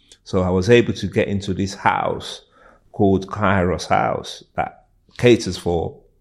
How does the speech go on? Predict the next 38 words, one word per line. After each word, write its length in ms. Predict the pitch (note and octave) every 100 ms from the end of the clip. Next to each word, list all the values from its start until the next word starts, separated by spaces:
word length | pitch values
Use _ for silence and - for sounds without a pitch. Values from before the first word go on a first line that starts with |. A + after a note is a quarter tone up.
| _ _ _ _
ex-prisoners. 880 | - G#2 - A#2 F#2+ F2+ D2 C#2 - _ _ _
So 120 | -
if 160 | F#2+ F#2+
you've 100 | G#2+
been 160 | A#2
out 200 | G#2+ E2
of 40 | -
prison, 460 | G#2 F#2 D#2+ F2 - _ _ _ -
they'll, 540 | E2+ F2 F2 E2 - -
they'll 280 | F2+ F#2 F#2+
let 240 | F#2 G2+
you 80 | E2+
stay 500 | - F#2+ F2 E2 - - _
in 160 | F2 E2+
their 120 | E2
house. 460 | F2 F#2+ D#2+ - E2+
And, 140 | E2
um, 440 | E2+ E2 E2 D#2+ - - _ _ -
and 260 | E2 - -
luckily 380 | G#2+ A2 F#2 E2+
for 160 | - E2+
me, 160 | F#2+
there 120 | F2
was 160 | F2 E2+
a 60 | E2+
vacancy 600 | G#2+ A2+ - E2 - F2+
there. 360 | E2+ F2+ F2+ _ _ _ _
I 80 | F#2
had 200 | F2 F2
an 120 | F2
interview 680 | G2+ G#2+ G2+ D#2 E2 E2+ F2+
and, 180 | - F2
um, 300 | F2+ F2 E2+ -
I 80 | F#2
moved 320 | A2 G#2 A#2
in 160 | G#2+
straight 300 | F#2 - -
away. 440 | G2 C2+ - -